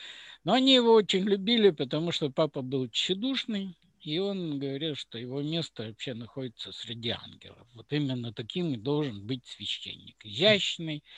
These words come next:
весь из воздуха. А вот этот человек, э, который приходил к нему и смотрел, это был такой работяга, немецкий крестьянин.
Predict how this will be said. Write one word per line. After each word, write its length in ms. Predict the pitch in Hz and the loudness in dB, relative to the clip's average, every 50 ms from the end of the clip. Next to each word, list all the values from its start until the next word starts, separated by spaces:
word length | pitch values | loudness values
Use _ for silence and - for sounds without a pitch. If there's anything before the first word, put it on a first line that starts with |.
| - - - - _ | -18 -18 -18 -12 _
весь 400 | 107 123 143 143 131 - - - | -2 0 2 2 2 0 -2 -4
из 160 | 113 107 104 | -6 -8 -8
воздуха. 680 | 113 135 170 196 208 190 175 170 165 151 - - 156 - - - - - - - - - - - - | -6 -4 -2 -2 0 -2 -2 -4 -6 -6 -8 -12 -18 -18 -16 -16 -16 -16 -16 -16 -16 -16 -18 -18 -10
А 100 | _ 127 | _ -2
вот 220 | 127 139 147 - 156 | 0 0 0 0 -2
этот 260 | 143 135 143 123 - | -2 -2 -4 -4 -2
человек, 480 | - - 170 165 190 233 269 277 247 - - - | -2 0 2 2 4 4 4 2 2 -2 -6 -8
э, 400 | 170 147 139 131 135 139 127 123 | -6 -6 -4 -4 -4 -4 -6 -6
который 520 | 117 - - 135 - - 139 135 127 127 110 | -8 -6 -8 -6 -4 -4 -4 -4 -4 -4 -6
приходил 600 | - - 139 135 - - 139 123 135 165 160 151 | -6 -4 -4 -4 -2 -4 -4 -2 0 0 0 0
к 140 | - - 117 | -2 -6 -8
нему 220 | 123 120 120 120 | -8 -6 -6 -6
и 40 | 120 | -8
смотрел, 560 | 120 - - 156 160 - 233 247 269 233 214 | -8 -8 -8 -8 -2 0 2 2 4 2 2
это 240 | 226 240 233 - 151 | 0 -2 -2 -2 -4
был 240 | 139 151 196 202 180 | -2 0 0 0 0
такой 320 | 156 143 - - 175 160 | -2 -6 -4 -2 -2 0
работяга, 800 | 143 120 123 131 135 160 - - 240 240 208 185 185 190 175 165 | 0 -2 -2 -4 -6 -2 2 2 4 4 2 0 -2 -2 -2 -2
немецкий 600 | 160 139 127 143 180 196 185 165 - - - 123 | -4 -4 -4 -4 -4 -4 -4 -6 -8 -10 -10 -10
крестьянин. 720 | - - - 123 - - - 180 190 196 185 175 156 147 | -8 -10 -12 -12 -12 -2 0 2 2 4 2 0 -2 -6